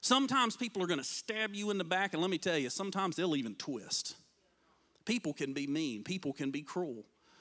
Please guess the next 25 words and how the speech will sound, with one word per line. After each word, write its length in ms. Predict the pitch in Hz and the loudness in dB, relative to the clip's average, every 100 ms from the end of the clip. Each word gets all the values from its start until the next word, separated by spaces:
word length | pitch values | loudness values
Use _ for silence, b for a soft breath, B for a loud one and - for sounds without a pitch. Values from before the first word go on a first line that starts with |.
| - | -6
It's 120 | 254 | -2
happened 320 | 202 165 147 | -2 0 0
to 40 | 139 | 2
me, 300 | 165 302 320 - b b b | 2 0 -2 -10 b b b
and 100 | 170 | 0
it's 100 | 165 | 0
going 360 | 135 170 190 185 | 2 2 2 0
to 60 | |
happen 360 | 165 165 165 160 | 0 0 0 -2
to 40 | |
you. 300 | 151 123 101 - - _ _ _ _ _ | -2 -2 -4 -10 -20 _ _ _ _ _
But 120 | 185 226 | -2 2
you 80 | |
know 120 | 226 254 | 4 4
what? 240 | 247 185 | 2 2
Where 240 | 214 254 | 0 0
in 80 | 233 | 0
life 420 | 165 165 160 139 | 0 0 0 -4
can 180 | - 139 | -6 -4
you 140 | 135 135 | -4 -2
go 260 | 127 120 | 0 2
where 160 | 113 113 | 2 2
that 200 | 123 113 | 0 -2
doesn't 200 | 113 95 | -4 -4
happen? 300 | 120 110 | -6 -4